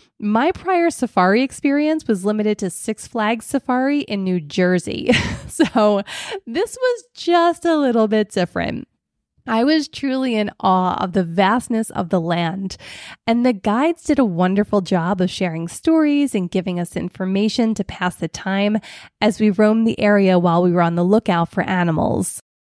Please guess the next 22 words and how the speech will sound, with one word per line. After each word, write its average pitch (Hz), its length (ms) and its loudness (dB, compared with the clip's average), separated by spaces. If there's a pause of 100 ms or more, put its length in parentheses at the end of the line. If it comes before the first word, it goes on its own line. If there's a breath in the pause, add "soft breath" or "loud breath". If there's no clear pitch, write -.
(400)
During 320 380 2
the 381 100 4
day 214 280 2
three 202 360 -2
game 165 300 -2
drive, 175 440 -8 (320 soft breath)
I 226 100 2
was 220 160 4
sitting 330 320 0
in 392 100 -2
the 370 80 4
front 226 340 0
seat 185 400 -2
when 190 160 0
a 190 120 0
family 233 640 0
of 285 160 0
elephants 202 680 0
went 202 240 0
strolling 226 680 0
by 240 460 -2 (300)
directly 196 1000 0